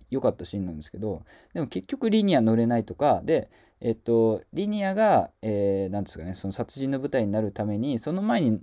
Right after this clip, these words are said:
何段階か、その段階があって、そこはちょっとなんか周りくどいというか、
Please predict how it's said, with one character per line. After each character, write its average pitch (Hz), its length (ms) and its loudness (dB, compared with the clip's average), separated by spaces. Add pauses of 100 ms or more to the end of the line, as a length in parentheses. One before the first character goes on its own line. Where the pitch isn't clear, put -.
何 160 260 -4
段 175 220 -2
階 143 180 -4
か、 92 280 -4 (100)
そ - 100 -12
の 92 320 -8
段 123 260 -4
階 151 180 -2
が 156 100 0
あ - 20 -4
っ 151 40 -6
て、 127 420 -2 (120)
そ 165 200 -8
こ 226 140 0
は 233 60 2
ち 233 100 -8
ょ - 20 -6
っ - 40 -8
と 139 160 4
な 123 120 4
ん 123 60 -2
か 113 80 0
周 131 320 2
り 190 100 -2
く 185 120 -6
ど 190 120 2
い 190 60 0
と 139 80 2
い - 20 4
う - 20 -8
か、 123 80 6